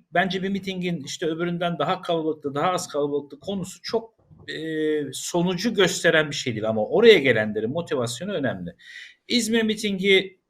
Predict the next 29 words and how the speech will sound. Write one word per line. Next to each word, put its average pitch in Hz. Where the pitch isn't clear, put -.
gayet 185
güzel 170
gözüküyordu. 147
Ben 196
İzmir'de 165
çok 165
sevdiğim, 151
saydığım, 147
güvendiğim 139
iki 139
genç 139
arkadaşımla 131
konuştum. 113
Orada 127
da 120
ak 120
Parti'de 117
önemli 120
görevler 113
olan 113
iki -
genç -
arkadaşım. 131
Dedim, 208
"Nasıldı 180
miting?" 208
Valla 156
geçen 190
seferkinden 143